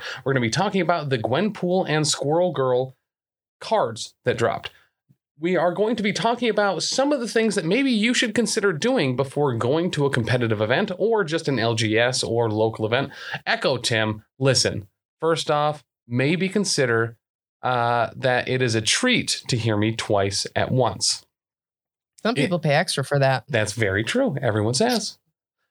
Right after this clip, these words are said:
Speaker 1: Um, but how bad is this echo? Let me, let,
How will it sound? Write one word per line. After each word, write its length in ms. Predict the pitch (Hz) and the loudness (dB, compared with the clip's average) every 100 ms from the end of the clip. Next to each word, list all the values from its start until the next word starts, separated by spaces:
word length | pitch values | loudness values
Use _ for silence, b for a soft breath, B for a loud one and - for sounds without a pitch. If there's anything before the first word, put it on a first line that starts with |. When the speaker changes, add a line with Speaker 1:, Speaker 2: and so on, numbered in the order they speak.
| _ - | _ -2
Speaker 1:
Um, 600 | 127 117 113 110 113 - _ _ _ _ - 117 | 0 2 0 0 -2 -10 _ _ _ _ -14 -6
but 600 | 113 240 185 165 - - _ _ _ _ - | -2 0 0 -2 -8 -16 _ _ _ _ -8
how 220 | 240 277 | -4 0
bad 280 | 233 226 185 | 0 0 0
is 300 | 151 143 110 | 0 0 0
this 180 | 104 | 0
echo? 520 | - 95 98 - - - | 0 0 0 -2 -4 -4
Let 320 | 170 214 196 | 0 0 2
me, 320 | 190 180 - | 0 -2 -4
let, 400 | 165 214 254 - | -4 2 2 0